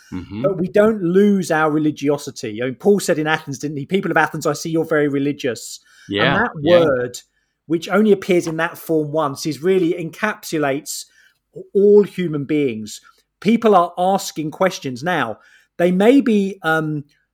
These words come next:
Speaker 2: looking for certain things differently than they did fifty or a hundred years ago. But the
Speaker 1: Mm-hmm.
Speaker 2: book is
Speaker 1: Mm-hmm.
Speaker 2: arguing that at the end of the day, all human beings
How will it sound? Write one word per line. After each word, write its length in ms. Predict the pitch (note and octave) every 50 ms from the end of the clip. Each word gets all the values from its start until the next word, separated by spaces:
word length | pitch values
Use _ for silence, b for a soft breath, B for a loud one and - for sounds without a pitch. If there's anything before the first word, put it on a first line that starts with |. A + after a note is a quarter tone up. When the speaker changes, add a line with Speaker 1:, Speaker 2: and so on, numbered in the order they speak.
| _ -
Speaker 2:
looking 580 | D#3 F#3+ A#3+ A#3 - - G#3 F#3+ F3 F3 E3
for 200 | C#3+ - - E3
certain 500 | D#3 - - F#3+ F3+ F3 F3 - E3+ E3
things 340 | D#3 - E3+ D#3+ D#3 C#3+ C#3
differently 500 | - - F3+ F#3 - - F#3+ F3+ D#3+ D#3
than 120 | C#3 D3
they 140 | D3 D3 D3
did 180 | C#3+ D3+ C#3+ -
fifty 360 | - E3+ D#3+ - - D3+ D3
or 100 | C#3+ C#3
a 40 | C3+
hundred 340 | C#3+ D3+ C#3+ C3+ C3+ B2+ A2+
years 260 | C#3 D3+ D#3 D3 D3+
ago. 400 | C#3+ G#2 A#2+ G#2+ G#2 G2+ G#2 G#2+ A2+ _ _ _ _ _ -
But 320 | C3 A2+ G2+ D#2+ F#3 -
the 60 | F3+
Speaker 1:
Mm-hmm. 80 | - C3
Speaker 2:
book 240 | C#3+ B3+ C4+ - A#3+
is 140 | A3+ -
Speaker 1:
Mm-hmm. 120 | G3+ F#3 F#3
Speaker 2:
arguing 680 | F#3 F#3+ F3+ - D#3 D3 C#3 B2+ A#2+ A#2 A#2 A#2+ A#2 _ _ _ _ _ -
that 200 | D#3+ F3 F#3+ - _ _ - F3+
at 140 | F#3+ G3
the 100 | F3+ F3
end 160 | F#3+ A3 A3 G#3+
of 80 | G#3+
the 80 | - F3
day, 300 | - E3+ D3+ C#3+ D3 D#3
all 160 | E3+ G3+ G#3+
human 400 | G#3 - G3 G3 F3+ E3+ D#3+ C#3+
beings 400 | D#3+ D3 C#3+ C#3 C3+ C3+ C3+ -